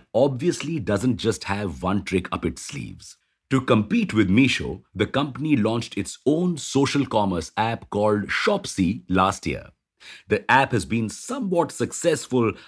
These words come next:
amassing two point five lakh sellers and fifty-five lakh users in just one hundred days.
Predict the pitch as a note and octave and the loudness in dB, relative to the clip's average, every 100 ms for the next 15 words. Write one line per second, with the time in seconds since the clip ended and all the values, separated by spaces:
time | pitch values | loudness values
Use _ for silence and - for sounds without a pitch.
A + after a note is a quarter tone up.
0 | - G#2 A#2 A#2 B2+ G#2+ - F3+ F3+ - | 0 2 2 0 -2 -2 -4 -4 -2 0
1 | C3 G2+ - A2+ B2+ D#2 E2 A2 B2+ - | 0 0 -2 -2 -2 -2 -2 -2 -4 -6
2 | - C3 A#2 G2+ E2 - - - F#2 E2+ | -2 2 4 2 -2 -10 -12 -4 -2 -2
3 | - D3 - C3+ B2 B2 F#2+ A2 F#2+ - | 0 0 0 -2 0 0 0 -4 -4 0
4 | G#2 F#2+ G2+ G2+ F#2 - C#3+ D#3+ A2+ F#2 | 0 2 2 0 -2 -6 -2 0 2 2
5 | A2+ - - D#2 F#2+ G2 F2 E2+ F#2+ C2+ | 2 -2 -8 2 4 4 2 2 0 0
6 | D2 A#1 A#1 | -4 -6 -12